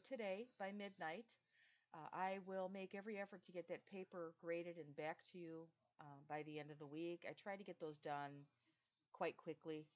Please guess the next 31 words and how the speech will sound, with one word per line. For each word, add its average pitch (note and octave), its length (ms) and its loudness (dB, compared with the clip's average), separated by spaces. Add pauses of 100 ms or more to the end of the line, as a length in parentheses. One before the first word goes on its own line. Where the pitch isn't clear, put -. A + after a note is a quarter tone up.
(240)
and C#3+ 500 -2 (140)
I C#3+ 120 -4
think D3+ 200 -4
you'll C#3 100 -4
see C3+ 360 -6
that C3 140 -4 (480)
you'll D3+ 140 -8
get C#3 160 -6
those C#3 160 -10
pretty C#3+ 220 -14
soon. C#3+ 420 -10 (720)
Um, C#3 320 -6 (520)
you E3+ 140 2 (100)
have F3+ 120 6
your F3 160 0 (140)
first G3+ 460 -2 (460)
case F#3 280 4
study E3+ 440 0
discussion F#3 600 -2
due E3+ 200 0
on D#3 180 0
Wednesday, D#3 580 0 (600)
and D3 400 0
that E3 200 4
case F3+ 280 -2
study E3 320 -2
discussion F3 640 -2
needs D#3 300 -8
to D#3+ 60 -6 (100)
be, D#3 420 -4 (460)
um, C#3 360 -4